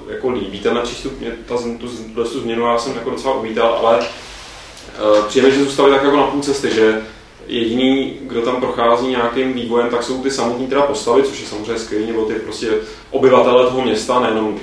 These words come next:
postavy v té hráčové partě, ale to samotné město, aspoň kam jsem se zatím dostal já, což znamená někam v rámci toho druhého aktu,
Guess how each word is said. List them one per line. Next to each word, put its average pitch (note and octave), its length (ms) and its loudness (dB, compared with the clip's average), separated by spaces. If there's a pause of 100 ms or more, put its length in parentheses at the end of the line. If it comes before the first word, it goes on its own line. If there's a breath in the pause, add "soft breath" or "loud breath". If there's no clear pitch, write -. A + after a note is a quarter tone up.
(120)
postavy G2+ 300 -4
v - 100 -6
té G#2 220 -10
hráčové G#2 340 0
partě, G#2 320 0 (460 loud breath)
ale A2+ 140 2
to - 60 2
samotné B2+ 360 0
město, C3+ 520 2
aspoň B2+ 260 -4
kam B2+ 140 0
jsem B2+ 120 -2
se B2 60 -4
zatím C3+ 220 4
dostal B2 340 2
já, A2 200 4
což A2+ 100 -4
znamená A2+ 380 2
někam A#2 320 -2 (840)
v A#2 40 -4
rámci B2 260 2
toho C#3 160 6
druhého C3 300 4
aktu, C#3 280 0